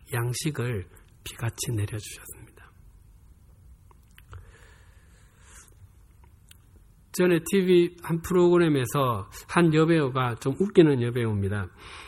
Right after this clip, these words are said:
나와서 하는 말이 그 자기, 자기 어머니, 그 어머니는 교회에 다니시는데 자기가 잘못을 하게 되면 이같이 욕한다는 겁니다. "이 복 받을 거사. 나중에 훌륭하게 될 거사."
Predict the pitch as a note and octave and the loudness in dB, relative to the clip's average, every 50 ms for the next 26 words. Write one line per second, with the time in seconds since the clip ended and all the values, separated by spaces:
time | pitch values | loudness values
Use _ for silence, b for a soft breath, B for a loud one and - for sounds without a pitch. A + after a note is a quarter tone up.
0 | B B B - C#3 C#3+ D3+ D#3 D#3 E3 E3+ E3+ F3+ F#3+ F3 D3 B2 B2 C3+ C#3 | B B B 0 4 4 4 4 4 4 4 4 4 4 2 2 0 0 0 -2
1 | C3 A#2 G2+ G2 - B B B B B - - D#3+ D#3 D3 F3 F3 F3 F3+ F3+ | -2 -2 -4 -8 -14 B B B B B -4 -4 -4 -2 0 2 2 2 4 4
2 | F3 F3 - - - - - - - - A#2 - - - D#3 D#3+ E3+ D#3+ D#3+ E3 | 4 4 2 -2 -20 -20 -20 -16 -14 -12 -12 -4 2 4 4 6 6 4 4 6
3 | E3+ E3+ E3+ E3 C#3 B2 A#2 - - D#3+ D3+ D#3+ D#3+ F3 F3+ E3+ D#3 C#3+ C3 - | 4 6 4 4 2 0 -2 -4 -4 0 2 4 6 6 6 6 4 2 0 0
4 | C3+ C3+ D3+ E3+ E3 F3 F3 D#3+ D3 C#3+ C#3 C#3 B2+ - C3 B2 A#2 A2 G#2+ A#2+ | 2 2 4 4 4 4 4 2 2 2 2 0 0 -2 -2 -2 0 -2 -2 -2
5 | A#2+ A2+ G2 F#2 - B B B B B B - E3+ E3+ F#3 F#3 F3 D#3+ D3 - | -4 -4 -6 -8 -12 B B B B B B 4 4 4 6 4 2 0 0 0
6 | C#3 C#3+ D#3 F#3 G3+ G3 F3+ D#3 C#3 C#3+ C#3+ C#3 B2+ A#2 B2+ B2+ B2+ A#2+ A#2 A#2 | 0 2 4 4 4 4 2 0 0 0 0 -2 -4 -4 -2 -2 0 0 0 -2
7 | A2 G#2 G#2+ - - D#3 E3 F#3 F#3+ - - D#3 C3 A#2 A2 C3 B2+ B2+ B2 A#2+ | -2 -4 -4 -2 0 4 4 4 4 4 2 0 0 0 0 -2 -2 -2 -2 -4
8 | A#2+ A#2 A2 G#2+ G#2+ G#2 G#2 G2 G2+ G2 F#2 - - B B B B B B - | -4 -4 -4 -4 -4 -4 -6 -6 -6 -8 -10 -12 -18 B B B B B B -2
9 | G3+ F3+ - F3 E3+ - F3 F3 E3 D#3+ D3 C3+ - C3 A2 - G#2+ G2+ F#2 - | -2 2 2 2 2 6 6 6 6 4 0 -2 -4 -6 -6 -6 -8 -10 -12 -16
10 | - _ _ _ - - _ - - - - G3 - - F#3 - - - - - | -20 _ _ _ -20 -20 _ -20 -20 -20 -20 -20 -20 -20 -20 -20 -20 -20 -20 -20
11 | - - - - b b b b b b b b b b b b b b b - | -20 -20 -20 -20 b b b b b b b b b b b b b b b 2
12 | C#3+ C#3 D3 D#3 E3+ E3+ E3 D#3 - - - G3+ F#3+ F#3 F#3+ F#3+ F#3 F3+ D#3+ C#3 | 2 4 6 6 6 6 6 4 0 0 2 4 6 8 8 6 6 6 4 2
13 | - B2 A#2 - A2+ G#2 - G2 | 0 -4 -4 -4 -8 -8 -8 -10